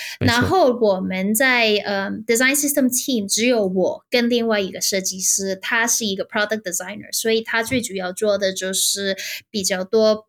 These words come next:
Speaker 2: pixels graph-，呃，U I design 的。但是呢，只有我们两个，我们也不可以说每一个 component 适合每一个团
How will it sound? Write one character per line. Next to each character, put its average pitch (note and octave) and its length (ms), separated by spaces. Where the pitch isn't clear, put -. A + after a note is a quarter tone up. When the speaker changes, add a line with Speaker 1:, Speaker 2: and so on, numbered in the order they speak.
Speaker 2:
pixels - 680
graph-， A3 320
呃 G#3 140
，U A3 280
I G#3 220
design - 480
的。 - 160
但 F4+ 180
是 F#4 200
呢， D4+ 120
只 A3+ 140
有 C#4 160
我 G#3+ 100
们 F3+ 180
两 - 280
个， E3 140
我 E3 120
们 F3+ 180
也 B3 120
不 G#3+ 160
可 G#3+ 180
以 F#3 160
说 F#3 240
每 F#3 200
一 D#3 180
个 F#3+ 140
component G3+ 680
适 A3 260
合 A3 160
每 G3 180
一 E3 100
个 F3+ 100
团 E3+ 260